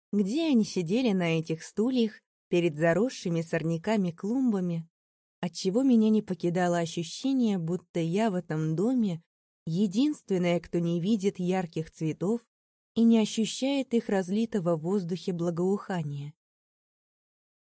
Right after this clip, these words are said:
Я как раз выходила из кухонной двери, когда засигналил мой мобильник. Прежде чем я сумела извлечь его из недр сумочки, аппарат прозвонил еще дважды.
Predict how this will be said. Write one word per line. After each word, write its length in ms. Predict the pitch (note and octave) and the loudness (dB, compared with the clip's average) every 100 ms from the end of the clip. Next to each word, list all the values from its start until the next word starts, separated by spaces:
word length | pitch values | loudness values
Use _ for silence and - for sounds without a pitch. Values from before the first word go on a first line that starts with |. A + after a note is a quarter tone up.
| - | -2
Я 200 | F#3+ G3+ | 0 0
как 200 | F#3+ F3 | 0 -4
раз 220 | C4+ - | -4 -2
выходила 480 | G3+ F3 F3 G#3+ G3+ | -2 0 0 2 2
из 200 | F3 - | 0 -2
кухонной 500 | F#3+ G3 E3+ E3 D#3+ | -4 -2 -2 -2 -2
двери, 460 | D#3 E3 A3 C#4+ - _ _ - - | -2 -2 -4 -6 -10 _ _ -16 -4
когда 340 | G#3 F#3 A3 | -2 0 0
засигналил 760 | C4+ C4 G3+ F3+ G#3+ D#4 D4 C4 | 0 -2 -2 0 2 2 2 2
мой 240 | G3+ G#3 | 2 4
мобильник. 760 | A3 A3 E3 D#3+ D3 D3+ - - _ _ _ _ _ _ _ _ | 4 2 0 -4 -4 -8 -12 -20 _ _ _ _ _ _ _ _
Прежде 340 | F#3 F#3+ D#3 F#3 | 0 2 0 -2
чем 200 | F3 F3 | 0 0
я 120 | E3+ | 0
сумела 500 | F#3 F3+ F3+ F3 E3+ | 0 0 2 4 2
извлечь 400 | F3 F3+ F3 - | 2 0 0 -2
его 160 | E3 | 0
из 200 | D#3+ D#3+ | 2 2
недр 320 | F3 F3 E3 E3+ | 0 0 0 -2
сумочки, 680 | B3+ C#4 G3+ - - D3+ - _ _ _ _ - | 0 2 0 -2 -6 -6 -6 _ _ _ _ -6
аппарат 460 | F#3+ F#3 F#3+ D4 - | -4 0 -2 -2 -2
прозвонил 540 | G3 F3 F3+ F#3+ B3 | -2 0 2 4 4
еще 440 | A3 E3+ F3 - A3+ | 2 0 -2 0 0
дважды. 600 | G#3 F#3 D#3+ C#3+ D3+ | 2 0 0 -4 -8